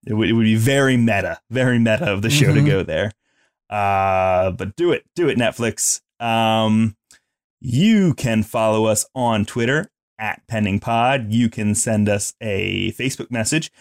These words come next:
Speaker 1: at Pending Pod. Follow us on Instagram at Ending Pending. Send us an email, pending pod at gmail dot com. And of course, you can be a part of our financially supportive family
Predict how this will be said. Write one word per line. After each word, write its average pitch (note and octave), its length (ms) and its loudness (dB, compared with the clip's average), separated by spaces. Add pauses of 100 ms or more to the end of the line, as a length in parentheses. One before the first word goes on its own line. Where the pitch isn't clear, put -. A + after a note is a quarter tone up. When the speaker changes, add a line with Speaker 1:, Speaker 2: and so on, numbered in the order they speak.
(320)
Speaker 1:
at A#2+ 280 -6
Pending A2+ 360 0
Pod. C3+ 460 0
Follow D3 220 -2
us D3+ 100 -4
on C#3+ 100 -4
Instagram F#3+ 760 -2 (160)
at F#3+ 240 -4 (120)
Ending G#2 320 -2
Pending. E3 460 -2 (260)
Send A3+ 240 0
us B2 120 0
an C3+ 60 2
email, B2+ 280 2
pending E3 400 -6
pod C#3 300 -4
at - 120 -14
gmail C#3+ 400 -2
dot C#3+ 200 -6
com. D#3+ 240 -4
And E3 80 -2
of D#3+ 140 -10
course, F3+ 240 -8
you F#3 580 0 (280)
can F3 180 -6
be G3 120 -2
a G#3 60 -2
part F#3+ 380 -4 (300)
of F3+ 140 -8
our F#3+ 500 0 (360)
financially C#3+ 1200 -2
supportive A#3 540 -2
family B3 680 0